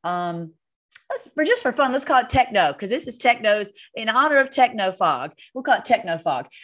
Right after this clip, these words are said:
Um, so he's do-, he's always done such a great job. He's a great researcher and shares all this information that he digs up.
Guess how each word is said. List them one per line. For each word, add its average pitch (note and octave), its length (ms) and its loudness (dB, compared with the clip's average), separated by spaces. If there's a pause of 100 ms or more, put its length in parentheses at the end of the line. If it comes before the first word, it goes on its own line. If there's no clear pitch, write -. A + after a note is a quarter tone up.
(120)
Um, F#3+ 320 0
so G3 220 -2
he's A3 260 -8
do-, G3 300 -6
he's F#3+ 180 0
always F3 260 2
done F3 160 -4
such F3 220 -6
a E3 40 -8
great E3+ 200 -4
job. D#3 320 -2
He's G3 180 -6
a F#3 40 -8
great F3+ 280 -2
researcher E3 600 -2
and D#3+ 240 -6
shares F3 280 -4
all D3+ 120 -2
this D#3 160 -8
information D#3+ 440 -6
that C#3+ 80 -10
he D3 120 -10
digs C#3+ 280 -2
up. D3 160 2